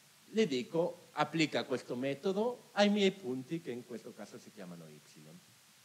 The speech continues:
Questo Y le ho fatto una cosa che si chiama un reshape. La questione è che quando chiami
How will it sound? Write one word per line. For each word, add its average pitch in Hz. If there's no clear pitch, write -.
Questo 170
Y 190
le 139
ho 139
fatto 156
una 147
cosa 151
che -
si -
chiama 120
un 117
reshape. 139
La 123
questione 143
è 160
che 120
quando 127
chiami 160